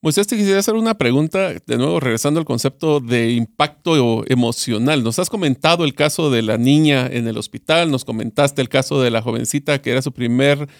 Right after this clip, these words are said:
regalo. ¿Hay algunos otros casos que tú quisieras compartir, que sean de, que te hayan impactado, que hayan impactado a los voluntarios en, en su proceso de, del proyecto?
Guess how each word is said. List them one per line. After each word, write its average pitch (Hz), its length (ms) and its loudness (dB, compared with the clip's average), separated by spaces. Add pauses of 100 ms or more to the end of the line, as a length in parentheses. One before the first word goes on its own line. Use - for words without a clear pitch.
(300)
regalo. 151 500 2 (300)
¿Hay 180 140 4
algunos 247 440 4
otros 226 300 0
casos 202 400 0
que 135 100 -4
tú 165 280 0
quisieras 165 440 0
compartir, 165 760 0
que 117 160 -4
sean 151 260 2
de, 127 260 4
que 131 80 2
te 147 100 0
hayan 196 160 4
impactado, 185 680 0
que - 80 0
hayan 143 200 4
impactado 156 440 2
a 180 60 4
los 151 120 2
voluntarios 127 680 -2
en, 127 180 -2
en 120 260 -2
su - 140 -8
proceso 147 460 -2
de, 113 360 0
del 120 360 -6
proyecto? 135 520 -4